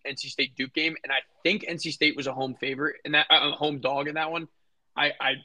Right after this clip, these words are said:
I don't know. I remember I bet N C State. I took them live quite a bit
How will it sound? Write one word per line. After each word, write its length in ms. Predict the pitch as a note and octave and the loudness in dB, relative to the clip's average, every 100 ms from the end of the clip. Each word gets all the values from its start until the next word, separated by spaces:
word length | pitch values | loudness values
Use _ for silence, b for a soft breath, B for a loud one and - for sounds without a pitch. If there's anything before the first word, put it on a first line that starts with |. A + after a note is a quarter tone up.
| _ - | _ -2
I 100 | C#3 | 2
don't 260 | D3 C3+ | 2 2
know. 180 | C#3 D3 | 0 2
I 80 | D3 | 2
remember 240 | C#3 C#3+ | 0 2
I 80 | C3 | 2
bet 300 | C3 B2+ C3+ C3+ | 0 -4 -4 -4
N 120 | C3 | -8
C 120 | C3+ | -10
State. 320 | - D3 D3+ - _ _ - | -4 -2 -2 -6 _ _ -14
I 60 | C3 | -4
took 180 | E3 D3 | -4 -2
them 140 | C3 | -2
live 320 | C3 C3 C3 | 4 4 4
quite 220 | - B2+ | 0 0
a 60 | B2 | 0
bit 260 | A#2+ C#3+ | -2 -4